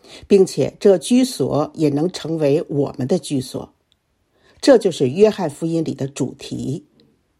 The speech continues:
在这本书里，没有上天堂的思想。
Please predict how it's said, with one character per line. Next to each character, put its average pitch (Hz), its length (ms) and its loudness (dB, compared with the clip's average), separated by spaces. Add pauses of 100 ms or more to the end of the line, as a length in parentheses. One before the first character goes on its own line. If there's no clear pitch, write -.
(180)
在 180 440 0
这 240 160 4
本 143 200 -2
书 180 300 0
里， 135 300 -6 (720)
没 175 180 6
有 151 180 4
上 156 300 -4
天 196 260 0
堂 127 200 -12
的 131 80 -8
思 156 200 -10
想。 - 360 -12